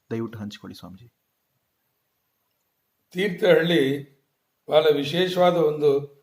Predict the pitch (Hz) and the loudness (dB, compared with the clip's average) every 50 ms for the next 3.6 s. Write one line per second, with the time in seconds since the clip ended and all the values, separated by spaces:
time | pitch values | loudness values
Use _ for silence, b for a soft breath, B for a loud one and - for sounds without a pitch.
0 | _ _ _ - 190 196 180 - 220 - - - 147 143 143 139 127 107 101 - | _ _ _ -4 -4 -4 -2 -2 -4 -4 0 0 0 0 0 -2 -8 -8 -10 -14
1 | _ _ _ _ _ _ _ _ _ _ _ _ _ _ _ _ - - 180 175 | _ _ _ _ _ _ _ _ _ _ _ _ _ _ _ _ -8 -6 -4 -2
2 | 175 170 175 196 190 208 202 - - 196 175 170 175 185 185 180 180 180 175 175 | -2 -4 -2 0 -2 -2 0 4 4 6 6 6 4 2 0 -2 0 0 0 0
3 | 175 170 170 143 151 165 160 - - 165 156 160 | 0 -2 0 2 2 2 2 0 0 -2 0 0